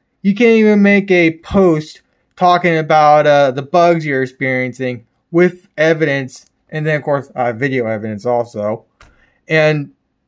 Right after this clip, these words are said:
you lose your fucking account for reporting the issues that this game is having because your wording or maybe the screenshot you're using, someone over at E A doesn't like.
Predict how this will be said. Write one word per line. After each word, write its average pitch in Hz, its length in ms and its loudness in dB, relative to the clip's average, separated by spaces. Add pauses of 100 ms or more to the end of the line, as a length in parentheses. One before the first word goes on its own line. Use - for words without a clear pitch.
(120)
you 202 160 4
lose 202 180 4
your 175 120 0
fucking 151 340 -4
account 127 460 -4
for 131 120 -2
reporting 135 760 -6
the 151 200 -8
issues 143 380 -4
that 127 200 -4
this - 180 -14
game 131 240 -8
is 113 100 -12
having 117 400 -4
because 120 380 -6 (420)
your 143 260 -2
wording 139 720 -4
or 127 120 -6
maybe 135 260 -4
the 120 80 -4
screenshot 139 840 -4
you're 123 140 -6
using, 123 680 -6 (320)
someone 147 500 -2
over 135 260 0
at 123 100 2
E 127 220 -2
A 117 200 0
doesn't 117 600 -6
like. 104 720 -8